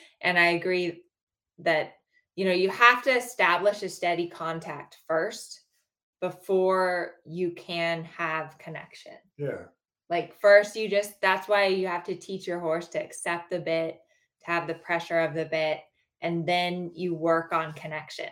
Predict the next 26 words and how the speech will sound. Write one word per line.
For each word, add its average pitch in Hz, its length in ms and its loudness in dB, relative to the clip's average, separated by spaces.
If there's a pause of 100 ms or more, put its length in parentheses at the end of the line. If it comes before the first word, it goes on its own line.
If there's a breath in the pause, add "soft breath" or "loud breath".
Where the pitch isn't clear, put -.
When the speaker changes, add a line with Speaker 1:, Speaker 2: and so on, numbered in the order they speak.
(560)
Speaker 1:
Although 202 300 10
that 202 340 8
said, 196 340 8
it's 185 200 0
always, 185 580 2
the 190 140 -4
sequence 208 440 -2
of 180 160 -2
your 175 120 2
aids 180 320 0
is 156 120 -6
always 165 360 -2
leg, 175 340 0
seat, 165 320 -10
hand. 165 540 -12
It's - 200 -16
not 165 300 -10
just 156 260 -14
hand 143 300 -16
first. - 480 -14 (260)
So 190 200 0
it, 190 240 -2
it 190 320 -2
does 180 240 2
all 156 280 -2
go 151 440 -2